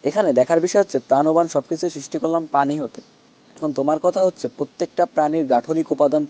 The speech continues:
কোষ, সেটা কেন একই রকম, বা তাদের উপাদান কেন একই রকম, যেমন নিউক্লিয়াস, মাইটোকন্ড্রিয়া ইত্যাদি ইত্যাদি ইত্যাদি।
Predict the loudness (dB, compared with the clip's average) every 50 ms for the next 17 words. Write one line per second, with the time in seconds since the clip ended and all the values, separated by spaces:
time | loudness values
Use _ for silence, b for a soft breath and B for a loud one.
0 | _ -4 0 2 2 2 0 -2 -6 -6 -6 -4 -4 -6 -6 _ -2 -2 -2 0
1 | 0 0 0 0 0 -2 0 2 0 0 0 0 0 -2 -2 -2 -2 0 0 2
2 | 2 0 0 2 2 4 4 2 0 -2 -6 -6 -4 -4 -6 -6 -6 -6 -4 -2
3 | -4 -4 -4 -8 -8 -4 -2 -2 -2 -2 -6 -12 -18 b b b b b b b
4 | b b -20 _ _ _ -10 -6 -6 -4 -2 2 2 2 2 2 -2 -4 -2 -2
5 | -4 -2 -2 -2 -2 0 2 2 2 2 2 -2 _ _ _ _ -16 -10 -2 -2
6 | -2 -2 -2 -4 -4 -4 -4 -4 -8 -10 -10 -12 -12 -12 -14 -20